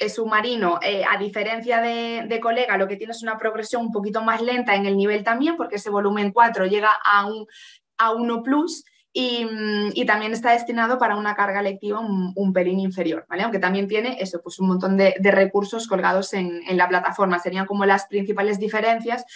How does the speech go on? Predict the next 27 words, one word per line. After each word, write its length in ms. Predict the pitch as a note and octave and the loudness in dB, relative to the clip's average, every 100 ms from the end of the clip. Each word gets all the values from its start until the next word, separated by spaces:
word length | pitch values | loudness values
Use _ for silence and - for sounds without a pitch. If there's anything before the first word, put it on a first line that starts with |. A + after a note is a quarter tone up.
| - - | -20 -10
pues, 140 | G3 | -4
por 80 | F#3 | -2
ejemplo, 320 | F#3 G3 F#3 | 0 0 0
Nuria, 240 | F#3+ G3+ F#3 | 2 2 2
lo 100 | F3+ | 2
que 80 | F#3 | -2
tú 80 | |
dices, 400 | F#3+ G#3 G#3+ A#3 | -4 -4 -6 -6
para, 480 | - F#3 F3+ F3+ F3+ | 2 4 6 4 2
mm, 220 | F3 E3+ E3+ _ _ _ _ _ _ - C4+ | -2 -10 -14 _ _ _ _ _ _ -20 2
utilizar 880 | G#3 G3 G3 G3 G3 G3+ G3 G3+ G#3 | 4 6 6 4 6 6 6 4 0
con 200 | G3+ G3 | 0 0
tinta, 260 | A#3 A#3 | -2 -2
que 80 | B3 | -2
es 80 | A3 | -2
el 100 | G3 | -2
pulpito, 560 | G#3 G3 A#3 A#3 C4 C4+ | 0 -2 -6 -2 -2 0
<laughs> 200 | A3 - | -4 -2
eh, 320 | G#3 G3 F#3+ | 0 -2 -2
en 120 | G3+ G3 | -4 -4
este 240 | G3 G3 | -4 -2
caso, 460 | G3+ G#3 G#3+ G#3+ - - - - | 2 2 0 -8 -8 -18 -20 -2
eh, 480 | A3 G#3 F#3+ F#3 F#3 | 2 4 4 2 2
con 160 | G3 | 2
los 140 | F#3+ F#3+ | 2 0
más 160 | F#3+ | -2
pequeñitos, 840 | - A3+ G#3 A3+ A3+ A3+ D4 - | -4 -4 -4 -4 -4 -6 -8 -12